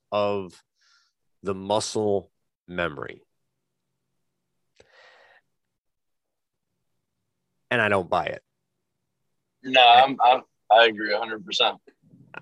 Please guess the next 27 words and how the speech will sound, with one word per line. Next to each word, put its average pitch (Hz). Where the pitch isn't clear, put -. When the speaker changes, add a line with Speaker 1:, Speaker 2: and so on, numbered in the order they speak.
Speaker 1:
I-, 107
i-, -
it's, -
it's, 113
to 143
me, 180
it's 175
more 139
about 110
the 117
techniques 123
you're 117
using 104
to 113
shoot 123
the 110
stage. 95
And, 98
you 107
know, 92
you 139
and 156
I 135
have 117
talked 113
about 95
this -